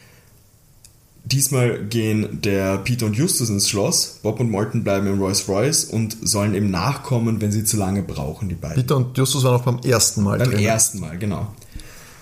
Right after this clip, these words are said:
Speaker 1: Und wie gesagt, sollen nachkommen,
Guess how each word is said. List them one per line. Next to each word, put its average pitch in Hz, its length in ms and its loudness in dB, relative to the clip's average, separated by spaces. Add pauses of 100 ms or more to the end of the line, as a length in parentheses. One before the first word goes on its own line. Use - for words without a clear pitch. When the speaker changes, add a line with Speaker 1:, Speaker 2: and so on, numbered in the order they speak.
(720)
Speaker 1:
Und 123 480 2
wie 160 60 2
gesagt, 135 260 0
sollen 131 160 2
nachkommen, 127 760 2